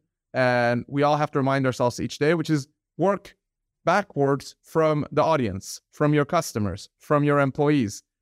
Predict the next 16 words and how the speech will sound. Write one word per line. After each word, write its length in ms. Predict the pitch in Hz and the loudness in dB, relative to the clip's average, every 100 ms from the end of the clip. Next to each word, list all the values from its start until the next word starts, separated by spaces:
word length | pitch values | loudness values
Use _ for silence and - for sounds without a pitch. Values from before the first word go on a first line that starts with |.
| _ | _
Put 160 | 175 180 | -2 0
yourself 440 | 185 175 156 - - | 0 2 0 -2 -4
in 160 | 135 | 0
their 200 | 156 220 | 2 0
shoes 440 | - 123 127 143 - - | 0 0 0 0 -4 -4
and 120 | 139 | -2
work 160 | 139 - | -2 0
backwards 480 | 147 - 107 98 - _ _ - | -2 0 -6 -6 -12 _ _ -4
and 140 | 143 | 0
listen 260 | 185 180 156 | 0 0 -4
to 100 | 131 | -2
them, 360 | 143 98 104 - _ _ | -2 -2 -4 -6 _ _
hear 220 | - 180 | -2 2
them 140 | 156 139 | 2 2
out, 400 | 127 101 - - _ _ _ | 0 -2 -10 -16 _ _ _
uh, 380 | 135 123 123 120 | 0 2 2 2